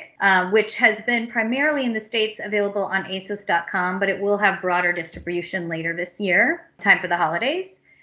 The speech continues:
Um, but we're really thrilled about that project. And, you know, a lot went into that, like, just, you, you're trying to tie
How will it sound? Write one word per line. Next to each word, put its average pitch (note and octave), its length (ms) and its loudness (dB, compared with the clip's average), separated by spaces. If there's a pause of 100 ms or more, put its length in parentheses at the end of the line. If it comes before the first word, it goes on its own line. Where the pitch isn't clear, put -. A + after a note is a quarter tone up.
(160)
Um, G3 300 6
but G3+ 160 -2
we're D4 480 4 (320)
really C4+ 320 -4
thrilled A3 500 0
about A#3+ 320 2
that G3+ 220 4
project. A#3 560 2
And, G3 320 -6
you A3+ 100 0
know, A3 140 4
a G#3+ 100 0
lot A3 300 4
went G#3+ 120 -2
into G#3 260 -6
that, G#3 360 4
like, F#3 200 -6
just, - 460 -10
you, F#3 240 -12
you're F#3+ 180 -6
trying G#3+ 320 2
to G#3+ 100 -6
tie G3 600 2